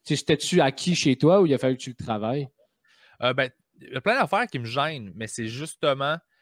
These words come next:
Speaker 2: parce que ça me gêne que je trouve ça important d'en parler, parce que je me dis, je suis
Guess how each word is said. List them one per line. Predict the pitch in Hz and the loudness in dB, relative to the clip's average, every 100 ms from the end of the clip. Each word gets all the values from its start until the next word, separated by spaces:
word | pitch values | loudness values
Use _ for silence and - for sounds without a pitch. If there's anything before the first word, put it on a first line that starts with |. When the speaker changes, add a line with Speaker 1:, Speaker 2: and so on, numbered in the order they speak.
| _ _ | _ _
Speaker 2:
parce | 180 190 - | -2 -2 -4
que | 143 | -4
ça | - 123 | -2 -2
me | 120 | -2
gêne | 127 147 | -2 -4
que | 139 113 | -6 -10
je | |
trouve | - 110 | -10 -12
ça | - 123 113 - | -6 -6 -6 -8
important | 120 110 - 127 120 | -8 -8 -6 -4 -2
d'en | 113 | -2
parler, | 110 104 113 135 | -2 -4 -4 -8
parce | - 101 | -10 -12
que | 107 | -10
je | 104 | -8
me | 107 | -8
dis, | 101 120 | -8 -8
je | |
suis | 127 | -10